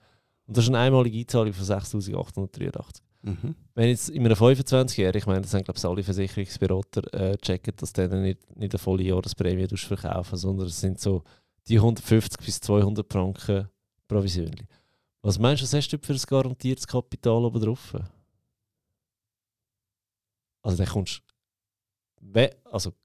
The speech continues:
Speaker 1: knapp auf hunderttausend. Das heisst, du bist, bist eigentlich genau gleich weit. Aber jetzt könntest du genauso gut sagen, ja gut, der hat, ähm, zweimal,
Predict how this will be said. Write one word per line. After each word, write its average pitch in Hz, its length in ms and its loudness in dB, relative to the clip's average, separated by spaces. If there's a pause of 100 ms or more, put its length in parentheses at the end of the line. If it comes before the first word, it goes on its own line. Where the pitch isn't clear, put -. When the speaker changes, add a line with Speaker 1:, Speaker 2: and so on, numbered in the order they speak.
(100)
Speaker 1:
knapp - 340 0 (320)
auf 85 120 -10
hunderttausend. 101 680 -2
Das 90 100 -4
heisst, 101 220 0
du 98 40 -12
bist, - 220 -6 (240)
bist 95 160 -6
eigentlich 98 220 0
genau 92 360 0
gleich 92 260 -10
weit. - 140 -10 (440)
Aber 113 140 6
jetzt 120 140 4
könntest 120 260 4
du 120 60 2
genauso 117 280 4
gut 110 180 4
sagen, 101 180 4
ja 95 160 4
gut, 104 260 4 (160)
der 98 160 4
hat, - 360 0
ähm, 85 580 2
zweimal, 165 680 4